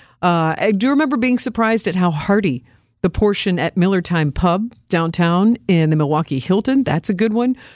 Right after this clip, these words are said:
Fox and Hounds in Hubertus. And I also hear good things in Brown County about Redwood Inn in Bellevue. Those are some of the suggestions I have. And now we have, what, seven Fridays before Easter? So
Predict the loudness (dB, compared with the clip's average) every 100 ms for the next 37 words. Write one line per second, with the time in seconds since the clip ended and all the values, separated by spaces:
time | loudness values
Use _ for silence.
0 | _ _ -4 -2 -2 -2 0 0 0 -2
1 | 0 0 0 0 0 0 0 -2 -2 -2
2 | 0 0 0 0 0 -2 0 0 0 -2
3 | 0 -2 -4 -8 -14 _ -2 0 2 0
4 | -2 -2 -2 -2 -2 -2 -4 -6 -4 0
5 | 0 0 0 0 -2 -4 -6 -4 0 0
6 | 0 0 2 0 0 -2 -4 -8 -18 _
7 | _ _ -4 -2 0 0 0 0 0 -4
8 | -2 -2 -2 -4 -2 0 0 0 -2 -6
9 | _ -2 0 2 0 0 0 0 2 2
10 | 2 2 0 -2 -10 _ _ _ _ _
11 | _ _ _ _ -4 -2 -2 -2 0 0
12 | 0 0 -2 -6 -14 -8 -2 0 0 -2
13 | -4 -8 -10 _ -4 -2 0 0 0 -2
14 | -2 -2 -2 -2 -2 -2